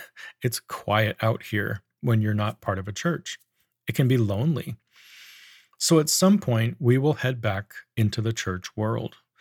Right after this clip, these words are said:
The problem for me is being able to go back with an open mind, giving the church the benefit of the doubt, trusting them again, and trying to be a part of something that I've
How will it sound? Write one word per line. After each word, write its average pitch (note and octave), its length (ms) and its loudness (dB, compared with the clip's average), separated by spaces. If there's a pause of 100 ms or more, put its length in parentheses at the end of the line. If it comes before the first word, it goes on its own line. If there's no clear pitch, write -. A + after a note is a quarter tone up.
(240)
The A#2+ 80 2
problem C#3+ 440 4
for A2+ 120 -2
me A#2 460 4 (460)
is A#2+ 120 4
being C3+ 260 4
able C3 180 2
to B2+ 100 0
go B2 140 2
back G#2 320 -2
with A#2 160 -4
an A#2 120 -6 (120)
open G2+ 320 -2
mind, G2+ 440 -6 (560)
giving B2+ 360 2
the B2+ 100 0
church A2+ 380 -2
the A2+ 60 -6
benefit G#2+ 440 -4
of G2 120 -10
the G#2+ 100 -4
doubt, G#2+ 480 -4
trusting A2+ 580 -4
them G2+ 400 -6
again, G#2+ 460 -4
and A#2+ 200 -2
trying A#2 440 0
to G#2+ 500 -2 (1200)
be C3+ 160 4
a D#3+ 60 6
part B2+ 320 0
of A#2+ 100 -2
something G#2+ 500 -2
that G#2+ 220 -4
I've A2+ 380 -2